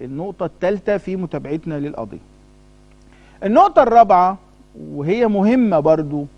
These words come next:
لأنه في بعض الناس قالوا،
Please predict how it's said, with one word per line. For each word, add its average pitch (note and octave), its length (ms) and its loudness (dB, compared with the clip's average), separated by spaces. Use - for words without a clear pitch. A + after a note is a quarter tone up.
لأنه E3+ 260 0
في D4 200 4
بعض D#4 340 4
الناس A#3+ 640 -4
قالوا، B3+ 500 0